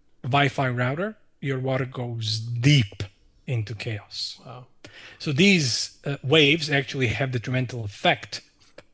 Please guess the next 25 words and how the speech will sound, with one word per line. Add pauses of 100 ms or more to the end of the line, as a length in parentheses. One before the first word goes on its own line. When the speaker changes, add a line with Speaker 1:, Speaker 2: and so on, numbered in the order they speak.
(140)
Speaker 1:
on (340)
the
water
itself. (760)
And
not
only
that,
we
actually
measured,
uh,
um, (300)
when
people
use
cell
phones,
their
brain
waves (160)
also,
uh,
as,
uh,